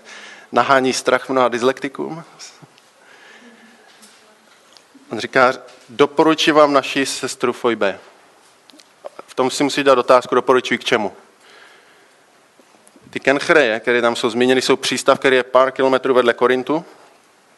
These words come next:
což je dan-, další indicie toho, kde byl dopis napsán. A, eh, Pavel Fojbe nezdraví, on ji doporučuje.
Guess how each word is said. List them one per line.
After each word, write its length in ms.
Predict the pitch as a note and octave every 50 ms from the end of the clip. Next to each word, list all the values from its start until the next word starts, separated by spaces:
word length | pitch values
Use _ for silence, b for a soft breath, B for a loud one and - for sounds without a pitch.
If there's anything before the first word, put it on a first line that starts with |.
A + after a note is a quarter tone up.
| _ _ _ - -
což 140 | - A#2 A2
je 60 | A#2
dan-, 200 | A#2+ B2 B2+ A#2 -
další 280 | B2+ A#2+ A#2+ - -
indicie 340 | C3+ B2+ C3 B2 - B2+ B2
toho, 200 | A#2+ C3 B2 A#2+
kde 120 | A#2 B2 A#2+
byl 140 | B2 B2
dopis 240 | A#2+ A#2+ - C3 A#2+
napsán. 460 | B2 A#2+ - - C3+ C3 C#3 D3+ E3 - - - _ _ - - -
A, 340 | A2+ G#2 G#2 G#2 G2+ G#2 - b b b b b b b b b b b b b b b b b b b _ _ _ _ _ _ _ _ -
eh, 380 | - G#2 G2 G2 G2 G2 G2 G2 - B B B B B B B B B B _ _ _ _ _
Pavel 260 | - B2+ C3+ C3+ B2+
Fojbe 340 | - - C3 B2+ B2+ C3 B2
nezdraví, 480 | B2+ A#2+ G#2 B2+ B2 B2 A2 G#2 G2+
on 120 | G2+ A2 A2+
ji 60 | A2
doporučuje. 640 | A2 A#2 - - A#2+ G#2+ G#2 - - G#2+ F#2+ F2